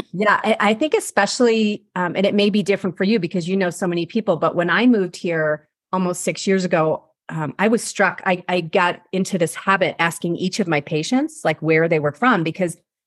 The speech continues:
like, being a native of Colorado Springs is somewhat rare. There's so many transplants to this area.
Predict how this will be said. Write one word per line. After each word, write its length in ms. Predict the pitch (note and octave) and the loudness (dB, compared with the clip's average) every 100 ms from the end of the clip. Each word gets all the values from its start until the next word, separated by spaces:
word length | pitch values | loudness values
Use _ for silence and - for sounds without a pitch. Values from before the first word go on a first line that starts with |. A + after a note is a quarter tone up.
| _ _ _ - | _ _ _ -2
like, 320 | G3 F3+ E3 | -2 0 -2
being 320 | G3+ A#3+ A#3 - | 2 4 4 2
a 100 | E3+ | 2
native 420 | E3 F#3 B3 D#3+ | 2 2 0 -2
of 100 | D#3+ | -4
Colorado 360 | - F3+ D#3+ D3 | -4 -2 -2 -4
Springs 420 | - G#3+ A#3 D#3+ | -4 0 2 0
is 160 | D3 | -4
somewhat 380 | - D#3+ E3 - | -2 0 0 0
rare. 340 | D3 G#3 D3+ D#3+ | 0 0 -2 -2
There's 200 | E3+ - | -2 -2
so 280 | - F#3 F#3+ | 0 2 4
many 280 | E3+ E3+ | 2 0
transplants 640 | D#3+ D#3+ G3+ - C#3+ - - | -2 -2 -2 -2 -6 -6 -8
to 120 | D#3+ | -6
this 180 | C#3 - | -4 -2
area. 400 | D3+ C3+ D2+ | -2 -2 -6